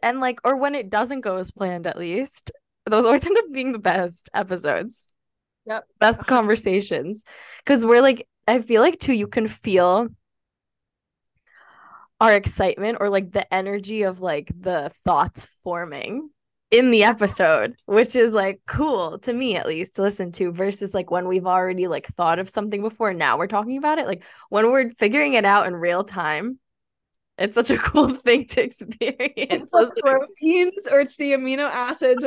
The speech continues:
Speaker 1: <laughs>
Speaker 2: forming themselves into a protein. That is the energy of our
Speaker 1: Yeah.
Speaker 2: words forming thoughts, forming this conversation, forming this relationship. And it's just, like, do, do, do, building on each other and just creating this whole
Speaker 1: Yeah.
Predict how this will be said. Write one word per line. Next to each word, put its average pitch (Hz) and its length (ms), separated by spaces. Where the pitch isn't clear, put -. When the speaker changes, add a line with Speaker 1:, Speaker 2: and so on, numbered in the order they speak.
Speaker 1:
<laughs> - 80
Speaker 2:
forming 285 440
themselves 285 480
into 285 240
a 254 80
protein. 294 560
That 226 340
is 269 220
the 269 160
energy 240 500
of 220 140
our 220 220
Speaker 1:
Yeah. 247 40
Speaker 2:
words 247 560
forming 247 400
thoughts, 226 600
forming 233 380
this 226 140
conversation, 226 1000
forming 214 360
this 208 200
relationship. 233 720
And 220 160
it's 220 140
just, 240 140
like, 254 160
do, 427 160
do, 427 120
do, 440 140
building 233 320
on 226 120
each 233 180
other 240 300
and 269 160
just 240 300
creating 226 500
this 233 200
whole 196 340
Speaker 1:
Yeah. 226 480